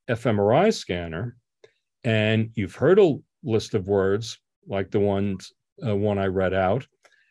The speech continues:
and we show you taste, that word was really on the list, and you say, "Yeah,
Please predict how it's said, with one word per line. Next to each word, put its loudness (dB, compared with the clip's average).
and -2
we -4
show 2
you 4
taste, -2
that 0
word 4
was 0
really 0
on 0
the 0
list, -2
and -8
you -8
say, -4
"Yeah, 0